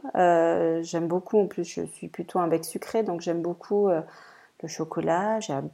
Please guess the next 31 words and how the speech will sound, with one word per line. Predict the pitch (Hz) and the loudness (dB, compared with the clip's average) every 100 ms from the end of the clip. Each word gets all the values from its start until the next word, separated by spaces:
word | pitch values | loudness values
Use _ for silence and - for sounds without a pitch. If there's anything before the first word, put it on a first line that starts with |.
| - | 2
peu | 185 | 4
abusé | 165 170 156 165 | 4 2 2 2
de | 160 | 4
la | 147 | 2
bûche, | 160 175 202 226 226 160 | 2 2 4 2 0 -4
et | - | -4
cetera. | 147 147 143 202 269 - - - - _ - | -6 -4 2 4 4 0 -16 -20 -20 _ -2
Euh, | 156 151 151 156 | 2 4 4 2
donc | 185 185 | 2 0
en | 147 | -2
fait, | - - 185 | 4 4 4
là, | 175 190 214 | 6 8 6
je | 202 | 2
reviens | 180 175 165 208 208 | 0 0 2 0 2
à | 175 170 | 0 2
une | 170 | 2
alimentation | 170 165 170 175 - 170 - - 208 214 _ _ _ _ - | 2 0 -2 -4 -4 -4 -4 -6 -6 -6 _ _ _ _ -2
équilibrée, | 196 202 220 190 165 165 175 180 269 - - _ _ | -2 2 2 2 2 -2 0 2 2 0 -16 _ _
je | 185 254 | -2 2
m'hydrate | 247 170 143 151 208 294 - - - - _ _ - | 4 2 0 0 2 0 -6 -18 -20 -20 _ _ 4
et | 277 | 4
je | 240 202 | 4 0
continue | 233 233 - 202 254 311 - - | 0 -2 2 4 6 4 0 -2
à | 226 | 0
faire | 247 214 | 0 0
du | 196 | 0
sport. | 196 - - 165 165 - - - - - | -2 -12 0 0 0 -8 -16 -16 -18 2
Oui, | 208 220 | 4 4
pendant | 208 185 202 | 4 4 4
les | 185 175 | 2 0
fêtes, | 165 214 | 0 0